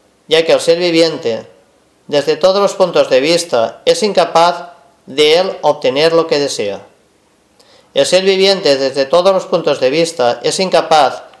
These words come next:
de obtener lo que desea. Él propone y el Señor dispone. El cuerpo material burdo se basa en las condiciones de la mente sutil, y los sentidos se crían según el deseo del ser viviente.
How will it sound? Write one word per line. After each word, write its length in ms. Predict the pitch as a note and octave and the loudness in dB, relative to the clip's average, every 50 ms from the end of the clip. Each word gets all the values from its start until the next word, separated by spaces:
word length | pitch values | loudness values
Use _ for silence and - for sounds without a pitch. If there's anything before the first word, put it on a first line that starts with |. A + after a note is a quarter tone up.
| _ _ _ _ _ | _ _ _ _ _
de 160 | - C3 D3 | -2 0 0
obtener 460 | D3 C#3+ D3 C3 C3 C#3 D3 E3 E3+ E3+ | 0 0 0 -2 -2 0 0 -2 -2 -2
lo 200 | D3+ D3 D3+ D3 | -4 -4 -4 -2
que 120 | D3+ C#3+ | -2 -2
desea. 400 | C#3 C3 - - A#2+ G#2+ G2 G2 - - _ _ _ _ _ _ _ _ _ _ _ _ _ _ _ _ _ _ _ _ _ - | -2 -2 -4 -4 -6 -6 -8 -8 -12 -16 _ _ _ _ _ _ _ _ _ _ _ _ _ _ _ _ _ _ _ _ _ 0
Él 200 | D#3+ F#3 G3 G3 | 0 0 0 2
propone 680 | - G3 F3+ E3 - E3+ E3+ F3+ F#3 G3 G3+ G#3+ G#3 - - - | 2 2 2 2 2 2 2 2 2 0 -2 -2 -4 -8 -12 -12
y 180 | - D3+ D3+ D3+ | -8 -2 0 2
el 100 | C#3+ C3 | 2 2
Señor 580 | - - B2 A#2+ B2+ D3+ E3+ F3 F#3 - - - | 0 -4 -6 -2 0 2 2 2 0 -2 -4 -4
dispone. 520 | C#3+ D3+ - - - C#3+ A#2+ A2 G2+ G2 G#2 A2 - - _ _ _ _ _ _ _ _ _ _ _ _ _ _ _ - - - - - - - - - - - - F3+ G#3 - _ - - _ _ - - - _ _ _ _ | -4 -4 -2 0 0 0 0 -2 -4 -10 -14 -18 -20 -20 _ _ _ _ _ _ _ _ _ _ _ _ _ _ _ -20 -20 -20 -20 -20 -20 -20 -20 -16 -6 0 0 0 0 0 _ -20 -20 _ _ -20 -20 -20 _ _ _ _
El 180 | - C#3 C#3+ C#3+ | 2 2 2 2
cuerpo 280 | G3+ G#3+ G#3+ A3 A#3+ | 2 0 0 0 -2
material 640 | A3 G#3 G3 - E3+ D#3 D3+ D#3+ F3 E3 D3+ C3 A#2+ | 0 0 0 0 0 0 2 2 2 2 2 0 0
burdo 580 | A#2 C3 D#3 E3+ D#3 C3 A2 A2 A2 A2 G#2+ - | -2 0 0 0 0 0 0 -2 -2 -4 -6 -12
se 200 | - - - C3 | -12 -4 0 0
basa 540 | C3 D3+ E3+ E3+ E3 - G3 F#3+ F#3+ G3 F#3+ - | 2 4 2 2 2 2 2 2 2 0 -4 -4
en 80 | - C#3 | -4 -2
las 160 | C#3 C3+ - | -2 -2 -2
condiciones 540 | - C3+ C3 C3 B2+ B2+ - D#3+ E3 F3 E3 | -2 -2 -2 -2 -2 -2 0 0 2 2 2
de 80 | E3 C#3 | 2 0
la 120 | B2+ A#2+ | 0 0
mente 240 | B2+ B2+ A#2+ B2+ C3 | -2 -2 -2 -4 -6
sutil, 440 | - - A#2 A2 - G#2+ - - - - _ _ _ _ _ _ _ _ _ _ _ _ _ _ _ _ - | -6 -6 -10 -8 -10 -12 -12 -12 -18 -20 _ _ _ _ _ _ _ _ _ _ _ _ _ _ _ _ -4
y 80 | C3+ | -2
los 160 | C#3+ D3 C#3+ | -2 -2 0
sentidos 420 | - C#3 C3+ C3 E3 F3+ F#3+ G3 F#3+ | -2 -4 -2 0 0 2 2 2 2
se 140 | G#3 E3+ E3 | 0 0 0
crían 320 | - D#3+ E3 F3+ F#3 F3+ | 2 2 2 2 2 0
según 280 | F3 - C3+ C3+ D#3 E3 | -2 -2 -2 0 2 2
el 120 | E3+ D3+ | 2 2
deseo 380 | C3 C3 B2 B2 - D#3 E3+ E3+ | 2 0 0 0 2 2 2 2
del 140 | D3 B2+ A2+ | 0 -2 -2
ser 180 | - C3+ B2 | -2 -4 -4
viviente. 560 | A#2+ A#2+ A2+ A2 A2+ G#2 G2 F2 - G2 F2+ | -4 -4 -6 -6 -6 -6 -6 -8 -14 -20 -20